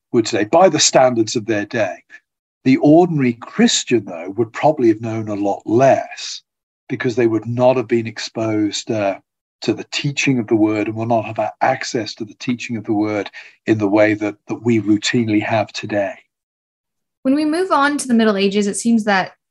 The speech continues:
Speaker 2: all of a sudden we start talking about the Roman Catholic Church. But was it really called that at that time? And was it really the same as it is now?
Speaker 1: Well, first of all, it was not, not called the Roman Catholic Church because, of course, certainly in, in Western Europe,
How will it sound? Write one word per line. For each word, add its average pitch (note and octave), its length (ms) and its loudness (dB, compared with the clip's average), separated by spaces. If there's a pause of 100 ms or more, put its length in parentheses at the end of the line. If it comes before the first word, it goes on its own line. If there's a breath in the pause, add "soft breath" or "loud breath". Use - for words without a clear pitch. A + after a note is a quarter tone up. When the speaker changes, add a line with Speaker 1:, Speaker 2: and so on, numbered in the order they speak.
(180)
Speaker 2:
all A3 180 4
of G#3 40 2
a - 20 0
sudden G#3 220 2
we G3+ 80 2
start G#3 400 -2
talking G#3+ 300 -2
about F#3 340 -2
the F3+ 80 -8
Roman G3+ 380 2
Catholic F#3 400 -4
Church. - 400 -8 (400 loud breath)
But A#3+ 120 2
was C4+ 200 4
it D4+ 80 -2 (120)
really A3+ 240 2
called G#3+ 580 -4
that F#3+ 460 0
at F3+ 200 -4
that E3+ 160 -6
time? C4 440 2
And G3 200 2
was G3 160 0
it - 100 -12
really A3+ 300 0
the G3+ 100 -4
same F#3 320 -6
as F3 180 -4
it C3 80 -16
is D3 200 -12
now? C3 240 -8 (1400)
Speaker 1:
Well, D#3+ 240 4
first F#3+ 260 2
of C#3 80 2
all, B2 160 6
it A2+ 80 -2
was - 140 -6
not, D3+ 240 0
not F3 220 2
called C3+ 240 -2
the B2 60 -2
Roman A#2+ 280 -2
Catholic G#2+ 400 -8
Church - 400 -12
because, A2 240 -10
of A2 100 -8
course, A#2 280 2
certainly E3+ 300 0
in, B2+ 120 -4
in C#3 160 0
Western C3+ 440 0
Europe, B2 400 0